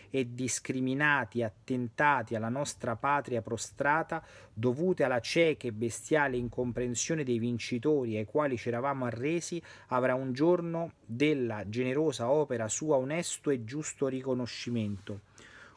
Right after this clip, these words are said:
Comunque il nome di Rodolfo Graziani va messo senza dubbio fin d'ora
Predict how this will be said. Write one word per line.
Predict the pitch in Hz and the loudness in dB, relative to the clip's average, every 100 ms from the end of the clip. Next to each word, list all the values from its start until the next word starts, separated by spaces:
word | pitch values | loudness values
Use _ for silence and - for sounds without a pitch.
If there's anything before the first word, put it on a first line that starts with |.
| - | 0
Comunque | 165 170 180 151 120 123 120 | 4 6 6 4 -2 0 2
il | |
nome | 123 160 160 127 | 4 2 0 2
di | 123 | 2
Rodolfo | 120 143 156 - | 4 2 2 0
Graziani | 127 127 - - 160 170 170 | -2 0 -2 2 4 4 2
va | 127 123 | 0 0
messo | 131 156 143 - | 2 -2 -2 -2
senza | 120 147 156 - 120 | -2 0 -2 -2 -2
dubbio | 135 151 135 131 | -2 -4 0 -2
fin | - - 160 143 127 | -2 -4 -2 0 2
d'ora | 151 170 165 | 2 2 0